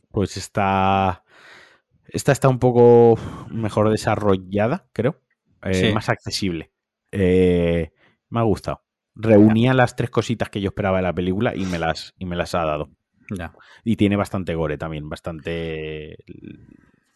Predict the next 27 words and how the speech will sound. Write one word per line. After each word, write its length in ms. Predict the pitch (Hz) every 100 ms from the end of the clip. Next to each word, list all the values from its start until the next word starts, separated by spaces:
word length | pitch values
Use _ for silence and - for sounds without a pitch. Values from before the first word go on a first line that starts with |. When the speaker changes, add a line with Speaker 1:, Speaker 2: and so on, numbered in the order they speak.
| _ _ _ _
Speaker 1:
La 180 | 92 80
peli 180 | 87 85
Speaker 2:
Sí, 40 |
Speaker 1:
es 60 | 85
Speaker 2:
sí, 60 | 90
Speaker 1:
bastante 340 | - 85 85
Speaker 2:
sí. 40 |
Speaker 1:
cruda 280 | 80 82 78
en 60 | 76
ese 160 | - 73
aspecto. 420 | - 73 - - - - - - - - - - _ -
Speaker 2:
Mira, 280 | 127 135
yo 200 | 127 139
vi 280 | 147 180 170
el, 480 | 117 113 107 101 98
como 220 | 104 104
he 20 | 104
contado 460 | 120 117 123 123
antes, 420 | 123 120 117 - - _ -
eh, 1080 | 104 101 98 95 95 92 92 95 98 95 78 _ _ _ _ -
bueno, 240 | 135 127
lo 100 | 117
he 40 | 120
contado 360 | 123 127 127
en 60 | 131
la 100 | 110
previa 420 | 113 113 90